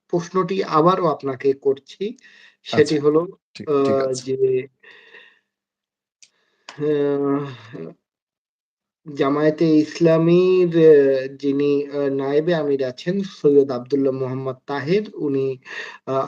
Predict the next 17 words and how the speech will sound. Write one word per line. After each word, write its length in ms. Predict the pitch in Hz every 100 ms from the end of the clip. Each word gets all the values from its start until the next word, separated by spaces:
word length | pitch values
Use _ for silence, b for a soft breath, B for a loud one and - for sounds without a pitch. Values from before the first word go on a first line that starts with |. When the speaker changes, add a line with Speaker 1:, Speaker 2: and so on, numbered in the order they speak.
| -
Speaker 1:
আসন্ন 580 | 147 - 165 170 180 175
ত্রয়োদশ 1000 | - 156 151 151 156 151 160 170 -
জাতীয় 560 | 147 131 139 131 135 135
সংসদ 480 | 131 160 165 - 170
নির্বাচন 600 | 160 143 135 139 139 196
ও 80 | 185
বাংলাদেশকে 800 | 139 131 131 127 135 - - 143
নিয়ে 280 | 135 151 175
গভীর 320 | 139 139 170
ষড়যন্ত্র 880 | 175 - 147 135 127 135 123 - 135 131 B B _ _
চলছে 380 | 175 180 -
বলে 220 | 147 139 139
মন্তব্য 540 | 143 139 143 143 147
করেছেন। 520 | 143 156 156 - 220
তিনি 280 | 202 160 147
বলেছেন 640 | 139 139 143 - 196 196
যে, 240 | 139 139